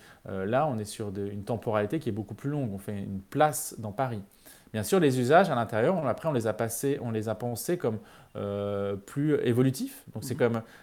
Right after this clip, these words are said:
Speaker 1: c'est comme si on avait réfléchi le bâtiment comme c'était comme une grande structure industrielle en métal qui pouvait être transformée dans dix, quinze ans en un autre programme. Donc, on l'a vraiment pensé comme un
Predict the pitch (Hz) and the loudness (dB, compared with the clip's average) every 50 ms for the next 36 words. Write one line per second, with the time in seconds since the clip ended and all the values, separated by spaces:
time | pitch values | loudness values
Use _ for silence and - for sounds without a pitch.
0 | - - - 127 - 156 160 156 - 160 139 135 131 131 139 147 143 170 151 - | -16 -6 -6 -2 0 0 0 2 0 2 4 4 4 6 6 4 2 0 -4 -4
1 | 165 143 135 139 139 - 156 175 202 196 156 127 - - 135 127 - 135 123 120 | -2 2 2 2 2 0 -2 -2 -2 -2 -2 -6 -6 -2 -4 -2 -2 -2 -2 -2
2 | 113 104 120 175 185 175 - - 165 - - 170 143 127 123 123 117 - - - | -2 0 0 0 0 0 -2 -6 -6 -4 -4 -4 -2 -2 -2 -2 -4 -6 -2 0
3 | 139 156 180 180 147 127 123 127 127 190 214 240 185 107 95 - - - - _ | 2 2 4 2 2 0 -2 -2 0 0 0 0 0 -2 -6 -8 -16 -20 -20 _
4 | - - 151 - - 143 131 127 147 180 196 - - - 117 - - 156 151 - | -6 -6 -6 -4 -2 -2 2 6 6 6 6 4 0 -2 -8 -6 -4 -4 -4 -4
5 | - - 131 117 113 127 170 190 139 117 107 107 120 156 156 - - 143 120 110 | -4 -4 -2 -2 -2 -2 -2 -2 0 -2 -2 -2 -2 -4 -6 -4 -4 -2 -2 0
6 | 107 147 175 214 208 - - - - - 113 113 107 113 147 156 156 - 151 - | 0 0 -2 -2 -4 -8 -18 -14 -8 -6 -2 -2 0 0 0 -2 0 0 -2 0
7 | - 147 127 110 107 101 98 95 98 101 - 117 113 113 110 120 135 147 160 147 | 0 -2 -2 0 -2 -4 -4 -4 -6 -6 -4 0 0 2 2 2 2 0 0 -2
8 | 139 127 117 - - - 170 - 139 120 113 110 107 | -2 -4 -6 -4 -4 -6 -6 -4 -4 -4 -4 -4 -6